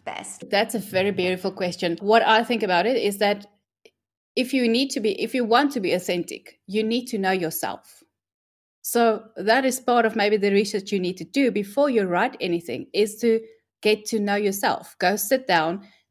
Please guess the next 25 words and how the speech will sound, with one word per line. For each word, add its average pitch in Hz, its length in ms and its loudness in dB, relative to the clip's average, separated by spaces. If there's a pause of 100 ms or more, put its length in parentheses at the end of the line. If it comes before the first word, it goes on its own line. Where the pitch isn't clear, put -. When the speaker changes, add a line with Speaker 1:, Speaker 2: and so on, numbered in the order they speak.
Speaker 2:
and 226 320 2 (140)
write, 226 380 2 (340)
script - 480 0
out, 233 340 2 (140)
who 226 360 -2
am 269 280 2
I 151 300 -2 (100)
and 208 200 -6
what 233 260 2
is 285 160 -2
my 214 200 2
goals 180 340 0
and 190 140 -2
what 190 180 2
is 214 120 -2
my 202 120 -4
missions 185 420 -6
and 185 320 -8
where 247 300 2
do 214 120 2
I 208 100 2
want 185 200 -2
to 175 80 -6
go 185 300 2 (500)
and 240 300 2